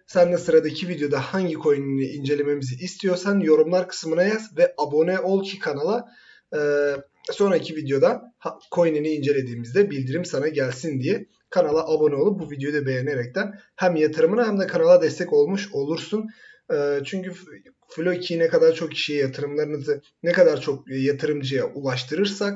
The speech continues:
bu videoyu, o kadar çok, e, para girişi olur. O kadar yeni yat-, ne kadar yeni yatırımcı o kadar paranızın değerlenmesi anlamına geliyor. O yüzden, e, kanala abone olup, e, videoyu beğenin. Bir an önce bir bin aboneye ulaşalım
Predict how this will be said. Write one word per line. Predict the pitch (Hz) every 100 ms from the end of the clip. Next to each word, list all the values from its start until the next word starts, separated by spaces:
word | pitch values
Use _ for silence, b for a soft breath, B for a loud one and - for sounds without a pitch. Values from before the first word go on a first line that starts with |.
| 180
bu | 170
videoyu, | 175 170 190 220 220 B B -
o | 175
kadar | 175 175 170
çok, | 190 170 139
e, | 131 131 127 127 123 123
para | 156 170
girişi | 139 131 123 127
olur. | 131 208 208 B B -
O | -
kadar | 156 156
yeni | 151 147 175
yat-, | 165 143
ne | 180
kadar | 175 143 139
yeni | 143 165
yatırımcı | 156 127 139 170
o | 240
kadar | 175 180
paranızın | - 160 151 160 214
değerlenmesi | 165 147 147 143 151 -
anlamına | 156 135 120 117
geliyor. | 120 139 202 - b b b -
O | 196
yüzden, | 185 185 196 196 B B 147
e, | 139 135
kanala | 185 175 180
abone | 160 156 180
olup, | 175 170 170 165
e, | 165 143 147 139
videoyu | 160 160 143
beğenin. | 160 180 185 156
Bir | 170
an | 165
önce | 165 165
bir | 170 165 139 135
bin | 180
aboneye | 160 143 147
ulaşalım | 165 156 147 147 190 185 202